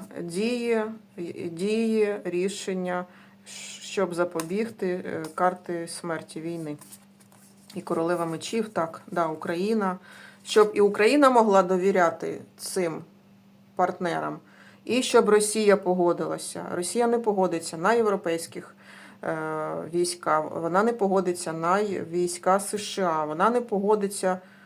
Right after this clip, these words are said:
А ось на ці війська вона може погодитись. Ну, подивимося. Так, з чим приїхали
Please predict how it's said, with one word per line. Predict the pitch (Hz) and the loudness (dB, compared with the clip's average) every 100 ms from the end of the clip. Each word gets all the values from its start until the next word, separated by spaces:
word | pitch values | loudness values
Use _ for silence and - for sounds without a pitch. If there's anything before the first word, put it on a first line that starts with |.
| - | -2
А | - | 6
ось | 214 214 | 8 6
на | 214 208 | 4 0
ці | 320 359 | 2 4
війська | 220 208 - 165 | 4 0 0 2
вона | 185 247 | 4 4
може | 262 233 214 | 4 4 2
погодитись. | 196 185 175 175 175 202 - - _ _ _ _ _ _ _ - 196 | 0 0 -2 -4 -8 -12 -14 -18 _ _ _ _ _ _ _ -16 -8
Ну, | 202 | -6
подивимося. | 220 220 190 156 - - 196 - - - - _ 165 - - _ _ - _ _ - - - _ - _ - - - - | -4 -2 -2 -4 -10 -14 -18 -14 -10 -10 -12 _ -12 -12 -16 _ _ -20 _ _ -20 -20 -20 _ -20 _ -20 -20 -8 2
Так, | 233 185 - 208 | 4 4 2 -8
з | 185 - - | -6 -4 0
чим | 285 294 | 2 4
приїхали | 262 220 190 185 196 185 190 | 2 2 2 4 4 4 4